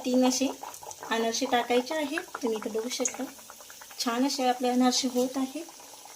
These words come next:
आणि मीडियम गॅसवर हे अनारसे फ्राय करून घ्यायचे आहेत.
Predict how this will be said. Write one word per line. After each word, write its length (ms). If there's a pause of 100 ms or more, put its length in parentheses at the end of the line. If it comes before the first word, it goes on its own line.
(4000)
आणि 280
मीडियम 440
गॅसवर 360
हे 100
अनारसे 360
फ्राय 220
करून 260
घ्यायचे 300
आहेत. 260